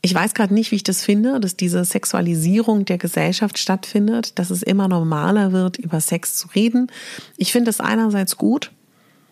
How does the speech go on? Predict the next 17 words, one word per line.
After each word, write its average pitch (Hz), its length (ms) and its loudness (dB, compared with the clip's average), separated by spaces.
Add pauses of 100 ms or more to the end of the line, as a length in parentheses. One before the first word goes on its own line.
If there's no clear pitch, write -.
(500)
richtig - 300 0
gut, 269 320 -4 (880)
aber 185 260 2
ich 185 100 -2
finde 233 320 2
auch, - 200 -2
dass - 180 -4
das - 180 -2
so 202 80 0
ein 196 80 4
bisschen 233 440 0 (260)
meiner 196 320 2
Beobachtung 208 560 0
Menschen 185 320 0
unter 190 240 0
Druck 175 240 -4
setzt, - 480 -8